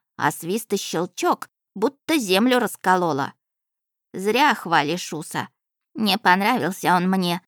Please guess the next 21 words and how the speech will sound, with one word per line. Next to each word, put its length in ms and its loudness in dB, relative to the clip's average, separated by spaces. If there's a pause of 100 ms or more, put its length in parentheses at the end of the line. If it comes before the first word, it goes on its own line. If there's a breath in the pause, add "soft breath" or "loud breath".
(200)
Глаза, 480 4
пока 280 2
говорил, 460 2
бегали 460 0
из 120 -4
стороны 420 2
в 60 -12
сторону, 520 0 (200)
будто 360 0
вошь 280 0
на 120 -4
себе 380 -4
искал. 440 -2 (340)
А 180 2
это 280 0
признак 460 0
нечистых 600 -4
мыслей, 540 -4 (200)
уж 180 -4
поверь 420 2
мне». 320 0